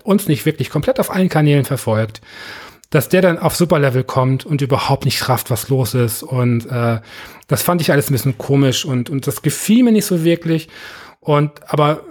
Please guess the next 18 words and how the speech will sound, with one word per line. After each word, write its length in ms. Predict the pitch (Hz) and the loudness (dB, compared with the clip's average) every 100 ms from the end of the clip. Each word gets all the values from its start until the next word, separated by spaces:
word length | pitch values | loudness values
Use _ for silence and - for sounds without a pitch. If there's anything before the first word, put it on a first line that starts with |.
| 302 | -6
das 160 | 170 185 | -2 0
hat 80 | 180 | 0
sich 120 | 170 | 0
dann 220 | 160 156 | 0 2
eh 120 | 170 | 2
so 60 | 180 | 2
ein 60 | 165 | 0
bisschen 600 | 151 160 147 143 151 - _ | 0 0 2 0 -2 -10 _
erledigt, 760 | - 147 131 180 208 202 135 | -6 0 2 4 2 -2 -2
weil 240 | 139 139 139 | 2 2 2
ja 100 | 131 | 2
letztlich 420 | 143 - 131 - | 0 -2 -6 -2
eh 220 | 156 156 | 0 0
auch 120 | 135 | 0
niemand 420 | 147 143 135 117 | 2 2 2 0
wirklich 280 | 123 - 120 | -2 -2 -4
das 200 | - 117 | -4 -4
übernehmen 380 | 135 131 131 | 0 2 4